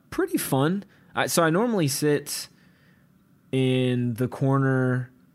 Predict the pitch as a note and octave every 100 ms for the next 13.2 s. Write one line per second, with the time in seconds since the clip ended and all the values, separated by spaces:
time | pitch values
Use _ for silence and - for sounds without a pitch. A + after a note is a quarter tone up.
0 | _ _ _ _ B2+ A#2 C3 B2 B2 A#2
1 | B2+ B2 A#2 B2+ B2+ B2 A#2+ A#2+ - B2
2 | C3+ - D3+ D3+ D3 - D#3 D#3 - D3+
3 | - E3+ E3+ - _ _ _ _ _ _
4 | _ _ _ _ _ _ _ B2+ B2+ B2
5 | A#2+ A#2 A#2 A2+ - - _ _ _ _
6 | B2 A#2 D3+ D#3+ - C#3+ B2 B2 A#2+ A#2+
7 | B2 - _ _ _ _ _ _ _ _
8 | _ _ _ _ _ _ _ C3 C#3 C3
9 | A#2 - C3+ C3+ C3 A#2+ A2+ A2 - -
10 | - A2 G#2+ B2 C3+ A#2 C#3 B2+ - A#2+
11 | C3 A2+ B2 A2 - A2 G2+ B2 - B2
12 | B2 - B2 - A2 - - A2+ G#2 G2
13 | - -